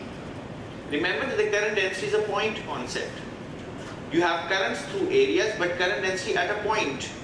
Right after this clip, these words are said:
So this is something that we're all quite familiar with by now. How are these electric fields produced? Aap bataiye. Inside the wire?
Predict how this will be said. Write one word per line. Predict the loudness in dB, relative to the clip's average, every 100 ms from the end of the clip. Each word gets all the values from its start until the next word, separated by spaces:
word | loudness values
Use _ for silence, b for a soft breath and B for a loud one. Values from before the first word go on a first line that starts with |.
| -10 -10 -10 -10 -8 -8 -8 -8 -8 -10 -10 -10 -10 -2
So | 2 4
this | 4 2
is | 2
something | 2 0 2
that | 2 2
we're | 4 4
all | 4 4
quite | 2 2 0
familiar | 0 2 4 4
with | 4 2 -2 -8 -10 -10 -10 -4
by | 0 2 2
now. | 0 0 -2 -2 -4 -4 -8 -10 -10 -4
How | 2 4 4
are | 4
these | 2 4
electric | 4 4 0 0
fields | 2 0 0
produced? | 0 2 2 0 -4 -8 -8 -10 -10 -10 -10 -4
Aap | -4 -2
bataiye. | -4 -4 -6 -8 -10 -10 -10 -10 -10 -12 -10 -10 -6
Inside | -6 -2 0 0
the | 2
wire? | 2 0